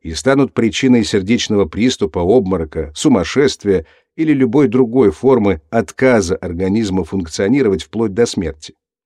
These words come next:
Таким образом, агорафобию отличает боязнь собственных ощущений и эмоций. У некоторых людей встречается паническое расстройство,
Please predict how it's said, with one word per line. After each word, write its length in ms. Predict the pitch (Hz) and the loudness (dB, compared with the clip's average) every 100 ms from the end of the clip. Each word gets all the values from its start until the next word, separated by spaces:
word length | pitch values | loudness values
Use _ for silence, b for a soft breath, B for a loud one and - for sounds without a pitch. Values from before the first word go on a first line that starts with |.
| B B B | B B B
Таким 260 | 107 101 110 | -4 0 2
образом, 460 | 131 143 127 143 - - | 2 2 2 2 -2 -2
агорафобию 960 | 113 101 110 82 - 120 131 147 143 _ _ | -2 2 2 2 0 0 0 0 0 _ _
отличает 600 | 95 95 92 - 143 135 | -12 -6 -4 0 2 0
боязнь 640 | 87 98 98 123 120 120 - | 0 0 2 4 4 2 -2
собственных 640 | - - 127 - 117 110 - | -10 0 0 0 -4 -4 -4
ощущений 760 | 110 98 - 87 - 107 95 90 | -6 -6 -6 -6 -4 -2 -2 -4
и 260 | - 92 | -6 -6
эмоций. 560 | 87 82 - - - _ _ _ _ b b | -4 -4 -8 -14 -18 _ _ _ _ b b
У 100 | 104 | 0
некоторых 460 | 101 87 90 85 | 0 0 -10 -6
людей 320 | 95 87 151 110 | -6 0 2 2
встречается 580 | - 87 143 123 - | -4 -6 -4 -4 -4
паническое 640 | 92 98 113 123 101 - 90 | -6 0 0 -2 -6 -6 -4
расстройство, 680 | 95 - 151 131 95 98 | -6 -2 0 0 0 -2